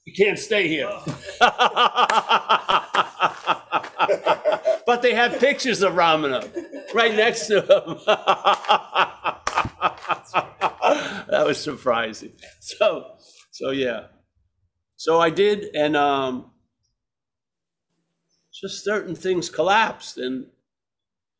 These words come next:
I don't know, I believe every, all of us have the ability to be convinced somewhere. And I was convinced of, uh, of the presentation of non-duality, that I'm never gonna get it, and my wanting to get it is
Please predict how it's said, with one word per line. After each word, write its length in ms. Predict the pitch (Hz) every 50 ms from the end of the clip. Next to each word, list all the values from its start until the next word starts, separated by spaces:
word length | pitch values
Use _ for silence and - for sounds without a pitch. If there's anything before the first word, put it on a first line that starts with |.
| _ _ _
I 120 | 143 151 180
don't 160 | 202 190 160
know, 120 | 151 147
I 140 | 147 151 165
believe 380 | - 160 160 165 165 156 147 156
every, 280 | 151 160 165 180 180
all 460 | 160 151 151 - - 151 170 202 202
of 140 | 175 139 131
us 160 | 131 123 -
have 320 | - 131 135 131 127 117 117
the 100 | 131 131
ability 440 | 123 - - 135 135 131 131 127 117
to 80 | 117
be 140 | 110 127 123
convinced 560 | - - 123 117 110 123 131 127 120 - -
somewhere. 520 | - 135 147 156 135 107 95 92 90 - _ _ _ _ _ _ _ _ _ _ _ _
And 100 | 113 113
I 120 | 123 127 127
was 240 | 135 135 127 131
convinced 720 | - - 131 127 143 175 175 254 262 131 - - - - 123
of, 200 | 123 123 113 113
uh, 360 | 127 123 120 120 120 120 117 - - _ _ _ _ _ _ _ _ _ _ _ _ _ _ _ _ _ _ _ _ _ _ _ _ _ _ _ _ _ _
of 240 | - 131 123 - - - _ _ _ _ _ _ - - _ _ _ _ _
the 80 | 131 123
presentation 800 | - - 147 143 131 135 135 127 - 139 135 131 131 - 139 139
of 100 | 135 131
non-duality, 880 | 127 123 131 135 131 127 131 127 127 139 147 156 156 135 120 104 104 -
that 140 | 123 127 127
I'm 260 | 131 139 151 156 143
never 280 | 131 131 139 135 131 123
gonna 260 | 117 135 127 127 117
get 320 | 113 - 147 156 160 147
it, 180 | 127 120 117 - 120
and 180 | 120 117 120
my 240 | 127 131 135 139 135
wanting 380 | 131 123 131 147 160 165 147 123
to 140 | - 127 110
get 300 | 104 120 120 120 120 120
it 220 | 123 123 123 - -
is 300 | 127 127 135 139 127